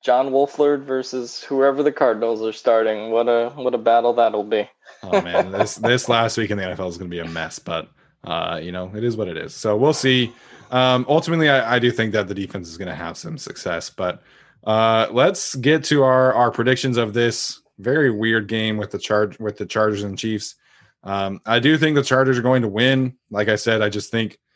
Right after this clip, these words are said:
Speaker 2: in the battle of the backups, I think the difference is gonna be Justin Herbert. And we've seen him get three game-winning drives in a row. And I don't know if he's gonna get his fourth, but I do think he's gonna get his fourth victory in a row. Um, so I'm gonna go Chargers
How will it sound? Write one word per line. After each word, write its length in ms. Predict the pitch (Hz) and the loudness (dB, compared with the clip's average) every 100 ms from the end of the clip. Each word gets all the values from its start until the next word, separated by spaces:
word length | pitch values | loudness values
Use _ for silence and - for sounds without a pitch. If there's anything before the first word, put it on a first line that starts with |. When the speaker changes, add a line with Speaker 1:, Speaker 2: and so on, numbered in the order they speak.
| _ _ - | _ _ -10
Speaker 2:
in 120 | 110 | -6
the 60 | 101 | 0
battle 380 | 110 113 117 | 2 2 2
of 80 | 113 | 2
the 80 | 101 | 2
backups, 400 | 107 107 113 - | 2 2 0 -2
I 40 | |
think 160 | 104 107 | -2 -2
the 80 | 98 | -2
difference 320 | 107 110 101 | -2 -2 -4
is 80 | 90 | -6
gonna 140 | 101 | -6
be 140 | 98 98 | -6 -4
Justin 300 | 104 95 - | -2 -4 -4
Herbert. 440 | 123 123 123 120 _ _ _ _ _ _ _ _ | 0 2 2 0 _ _ _ _ _ _ _ _
And 380 | 101 98 95 90 | -10 -8 -8 -10
we've 280 | 107 104 101 | -8 -6 -6
seen 200 | - 107 | -4 -4
him 240 | 110 104 | -4 -4
get 220 | 101 104 - | -2 -2 -2
three 480 | - 110 117 113 | -8 -2 0 -2
game-winning 480 | 101 113 110 110 107 | -2 -2 0 -2 0
drives 320 | 104 107 104 | 2 2 2
in 100 | 101 | -6
a 40 | 92 | 0
row. 420 | 104 123 123 110 _ - - - - | 2 4 4 0 _ -20 -20 -20 -4
And 460 | 107 110 107 107 - | 2 2 2 -2 -4
I 80 | 107 | 0
don't 80 | 127 | 4
know 120 | 127 | 4
if 60 | |
he's 120 | 123 117 | 4 4
gonna 140 | 120 | 4
get 120 | 117 | 4
his 120 | 117 113 | 4 2
fourth, 260 | 120 117 | 2 4
but 100 | 107 | 2
I 40 | 104 | 2
do 100 | 113 | 2
think 180 | 117 | 0
he's 100 | 110 | -2
gonna 160 | 101 107 | -2 0
get 100 | 104 | 0
his 120 | 98 | -2
fourth 280 | - 107 95 | -2 0 0
victory 400 | 98 104 113 107 | 0 0 2 0
in 60 | 107 | 2
a 60 | |
row. 320 | 104 107 104 - _ _ _ _ | 2 2 0 -4 _ _ _ _
Um, 600 | 104 95 95 92 90 90 90 | -6 -2 0 -2 -4 -8 -6
so 140 | - | 0
I'm 80 | 107 | 2
gonna 160 | 123 117 | 4 2
go 220 | 110 110 | 2 0
Chargers 1000 | 104 - 113 113 113 110 110 104 - | -2 0 2 2 2 2 0 -2 -6